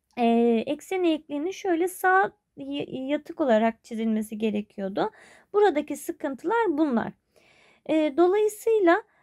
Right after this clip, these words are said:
e, şimdi buralardaki tarihleri yazacağız. E,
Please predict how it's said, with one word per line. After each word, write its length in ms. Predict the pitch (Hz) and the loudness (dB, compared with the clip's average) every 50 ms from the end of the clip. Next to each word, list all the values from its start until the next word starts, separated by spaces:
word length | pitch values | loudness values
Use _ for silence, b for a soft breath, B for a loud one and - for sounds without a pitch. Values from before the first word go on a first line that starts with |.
| _ _ - | _ _ -6
e, 380 | - 277 269 277 277 269 277 277 | -4 -2 -2 -2 -2 -2 -2 -4
şimdi 440 | - - - 392 370 349 392 370 381 | -6 -6 -6 -4 -2 -2 -2 0 0
buralardaki 720 | 427 453 453 415 359 330 311 302 294 349 339 - - - | 2 4 4 4 4 4 2 2 0 -2 -4 -6 -10 -8
tarihleri 600 | - 370 349 339 330 330 339 311 320 330 330 311 330 | -2 2 2 4 4 4 4 4 4 2 4 4 4
yazacağız. 640 | 320 285 226 214 214 208 226 247 320 427 - - _ _ _ _ _ _ _ _ _ _ - | 2 2 0 -2 -2 -2 0 0 0 -2 -4 -10 _ _ _ _ _ _ _ _ _ _ -6
E, 60 | - | -4